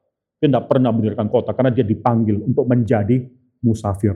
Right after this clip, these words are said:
Saudara, apa yang sedang kita banggakan pada saat ini yang buat kita akhirnya susah bergerak ketika Tuhan memanggil kita untuk bergerak?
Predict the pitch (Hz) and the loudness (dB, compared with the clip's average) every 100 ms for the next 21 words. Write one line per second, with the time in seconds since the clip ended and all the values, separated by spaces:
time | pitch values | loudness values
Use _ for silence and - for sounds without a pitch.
0 | 92 - - _ _ _ _ _ _ _ | -4 -14 -20 _ _ _ _ _ _ _
1 | _ _ _ _ _ _ 175 233 214 220 | _ _ _ _ _ _ 0 2 2 0
2 | 226 190 160 151 147 156 151 127 123 156 | 2 2 2 0 0 0 0 2 2 0
3 | 175 147 120 113 120 117 143 170 143 131 | 0 -2 0 -2 -4 -2 0 0 0 -2
4 | 165 147 131 143 - 151 147 104 110 127 | -2 -2 0 -2 -2 -2 -2 -2 -2 0
5 | 165 - - _ - 151 147 156 147 143 | -2 -4 -20 _ -2 0 2 2 2 0
6 | 131 120 156 156 131 104 98 110 107 | 0 0 0 -2 -2 -4 -4 -4 -4